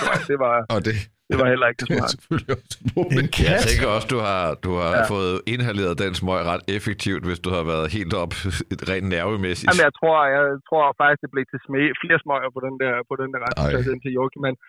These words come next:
Speaker 1: kørte derfra. Jeg kan faktisk huske, han kørte derfra med, øh, altså, også et ret stramt gaskabel.
Speaker 2: Ja.
Speaker 1: Øh, det var dengang,
Speaker 2: Mm.
Speaker 1: det var inden vanvidsbilisme og alt det der andet, hvor, at, hvor der var, der var en lidt anden tilgang til,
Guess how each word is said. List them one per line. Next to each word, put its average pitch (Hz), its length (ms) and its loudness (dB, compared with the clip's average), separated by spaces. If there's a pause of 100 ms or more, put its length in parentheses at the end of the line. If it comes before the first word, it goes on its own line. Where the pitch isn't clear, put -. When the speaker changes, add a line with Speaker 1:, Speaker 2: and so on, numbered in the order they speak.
(140)
Speaker 1:
kørte 190 180 4
derfra. 190 180 2 (120)
Jeg 151 80 0
kan 170 120 -6
faktisk 185 260 4
huske, 202 180 -4
han 135 120 -10
kørte - 200 0
derfra 170 260 0 (640)
med, 156 160 8 (300)
øh, 123 360 2 (160)
altså, 143 160 0 (200)
også 147 180 -2
et - 160 -6
ret 143 160 -2
stramt 131 320 -6
gaskabel. 127 440 -6 (200)
Speaker 2:
Ja. 95 80 2
Speaker 1:
Øh, 123 80 -2 (100)
det 143 120 -6
var 151 120 0
dengang, 151 320 2
Speaker 2:
Mm. 120 60 -8 (320)
Speaker 1:
det 139 100 0
var 135 120 6
inden 156 140 -2 (100)
vanvidsbilisme 147 680 -2
og 131 100 2
alt 139 140 -2
det 139 100 -6
der 139 160 4
andet, 143 200 -2
hvor, 135 200 0
at, - 60 -4 (180)
hvor 135 160 0
der 139 100 -2
var, 143 60 4 (100)
der 151 120 -2
var 156 100 6
en 151 100 0
lidt 165 160 2
anden 165 200 0 (580)
tilgang 160 300 4 (160)
til, 135 140 4